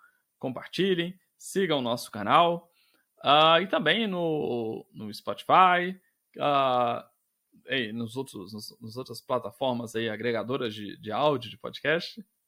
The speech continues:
né? Ah, que nos siga lá no, no Instagram, coração ponto verde e branco, e no Twitter, agora X, né? O X, eu não sei como é que a gente vai falar esse trem, que é Cor Verde e Branco, ok?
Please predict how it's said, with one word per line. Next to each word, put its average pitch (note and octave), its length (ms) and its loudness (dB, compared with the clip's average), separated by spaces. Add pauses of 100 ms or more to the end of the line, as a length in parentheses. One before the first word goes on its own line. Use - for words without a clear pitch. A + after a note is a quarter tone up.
(140)
né? B2+ 240 -6 (560)
Ah, D#3 280 4
que F#3 140 0
nos F#3+ 220 -4
siga D#3 220 2
lá D3 160 4
no, A#2 520 -4
no B2 120 -6
Instagram, C3+ 680 -2
coração C3 520 -2
ponto A2+ 280 -6
verde B2+ 200 -6
e - 20 -6
branco, F3+ 480 0 (460)
e F3 80 -6
no G3+ 120 0
Twitter, D#3+ 420 0
agora A#2+ 420 0
X, - 540 -8
né? B2+ 260 -10
O A#2 80 -12
X, D#3+ 300 -4
eu C3 60 -4
não A2 80 -6
sei - 160 -8
como A#2 100 -10
é G#2+ 40 -8
que - 60 -16
a A#2 40 -8
gente - 60 -16
vai A#2 80 -12
falar G#2+ 240 -8
esse - 160 -12
trem, E3 260 -2 (440)
que - 80 -6
é - 60 -2
Cor F#3 500 0
Verde D#3+ 220 0
e D3+ 40 -6
Branco, F#2 260 -8 (180)
ok? G#3 360 0